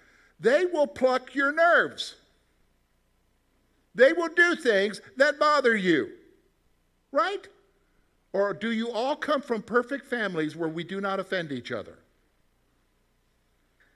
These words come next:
You could just wake up on the wrong side of the bed and offend people, right? Just in your own homes. And you have to bear with it there. Hopefully you're bearing with it there.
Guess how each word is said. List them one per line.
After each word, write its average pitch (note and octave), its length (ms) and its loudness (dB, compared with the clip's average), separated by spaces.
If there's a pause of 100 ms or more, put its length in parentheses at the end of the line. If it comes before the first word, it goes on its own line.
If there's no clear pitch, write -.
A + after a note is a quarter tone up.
(800)
You D#4 80 -4
could G4 120 -4
just D#4+ 180 -2
wake G#3 320 2
up A#3+ 160 2
on B3+ 120 2
the B3+ 60 0
wrong B3+ 260 0
side D4+ 240 0
of D#4+ 60 -4
the F4 100 0
bed G4+ 240 0
and A3+ 140 4
offend F3 380 0
people, D#3 320 -2
right? A3 300 -2
Just B3 240 -4
in E4 140 -4
your D#4+ 160 -2
own D4+ 160 2 (100)
homes. D#4+ 380 -4 (560)
And G3+ 180 -2
you E3 140 -2
have A3 200 0
to F3+ 80 0
bear G3 300 4
with G3 220 2
it F3+ 100 -2
there. F#3+ 160 2
Hopefully F#3 400 2
you're C#3 120 2
bearing C#3+ 320 0
with C#3 120 -2
it C#3 140 -8
there. D#3+ 220 0